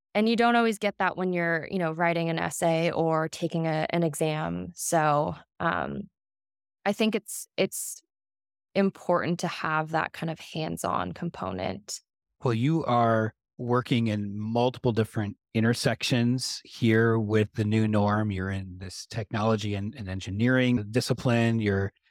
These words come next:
Speaker 2: in circular design. You're into climate and, and fashion. How do you give all of those some sort of equal attention, or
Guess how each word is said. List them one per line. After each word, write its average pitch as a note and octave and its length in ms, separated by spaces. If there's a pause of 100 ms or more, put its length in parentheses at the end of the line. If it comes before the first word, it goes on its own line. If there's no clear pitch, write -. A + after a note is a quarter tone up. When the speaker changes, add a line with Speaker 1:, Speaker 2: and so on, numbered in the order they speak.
(260)
Speaker 2:
in G2+ 240
circular A#2 720
design. A2 880
You're F#2 260
into G2 320 (280)
climate A2+ 640 (180)
and, F2 180
and G2 180
fashion. G#2+ 760 (300)
How C3+ 200
do A#3+ 80
you A#3 100
give C#3+ 300
all A#2+ 240
of G#2+ 140
those G#2+ 480
some A2+ 340
sort G#2+ 240
of G2+ 160 (120)
equal C3 420
attention, G#2 680
or F#2 140